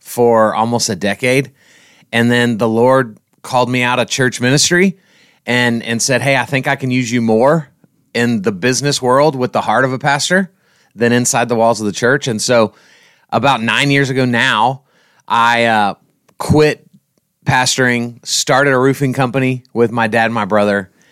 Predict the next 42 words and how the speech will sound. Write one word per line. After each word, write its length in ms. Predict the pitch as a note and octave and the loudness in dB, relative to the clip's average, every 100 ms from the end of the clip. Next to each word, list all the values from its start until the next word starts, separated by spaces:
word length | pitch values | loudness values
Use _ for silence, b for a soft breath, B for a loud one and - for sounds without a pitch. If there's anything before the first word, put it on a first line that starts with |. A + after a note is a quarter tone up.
| b b b b b | b b b b b
uh, 240 | G#2 G2+ | 0 0
learned 300 | F2+ B2 C3+ | -2 0 2
how 100 | D3+ C#3 | 2 0
to 60 | |
sell, 680 | C3 - B2+ B2+ A#2+ A2+ - | -2 -2 0 2 2 0 -8
learned 300 | G2 A#2 B2+ | -6 -4 -4
how 180 | A#2+ B2+ | -2 0
to 100 | B2 | 0
do 140 | A2+ | -2
marketing, 640 | A#2+ A2+ A#2 A2 A2 A2 G#2+ | -2 0 -2 -2 -4 -4 -6
learned 240 | A#2 B2 | -6 -2
how 80 | C3+ | -2
to 80 | B2 | 0
do 140 | B2+ | 0
social 340 | A2+ B2 - A#2 | 2 0 0 0
media, 480 | A2 A2 G#2+ G#2 - b b b b b b - | 2 2 2 0 -4 b b b b b b -10
decided 840 | A#2+ C3+ - C3+ C#3+ C#3+ C#3 C3 | -4 0 0 0 0 0 -2 -2
that, 180 | G#2+ B2+ | -2 0
I 80 | A#2+ | 0
know 160 | C3+ C#3 | 2 2
on 120 | C3+ | 0
the 80 | A#2+ | -2
podcast, 800 | C#3+ C3 B2+ C3 A#2+ - - - | -2 -2 -2 -2 -2 -4 -10 -16
you 100 | - | -14
know, 60 | A#2 | -8
this 160 | A2+ D#3 | -2 0
is 40 | |
why 100 | E3 | 2
I 40 | |
love 160 | C3 A#2 | 2 0
podcasting, 600 | B2 B2 A2+ A2+ - G#2 | 0 -2 0 -2 -2 -6
'cause 140 | G2 G#2+ | -6 -6
nobody 260 | B2 B2 | -2 -2
can 140 | A#2 A2 | -2 -4
tell 260 | A#2+ A2+ | 0 0
that 100 | G#2+ | 2
I'm, 320 | G#2 G2 F#2+ G2+ | 0 -2 -6 -10
you 80 | |
know, 140 | G2 F#2+ | -10 -8
the 100 | F#2+ | -10
fat 260 | - G#2+ | -4 -4
guy 320 | F#2 G2 F#2+ | -2 -4 -6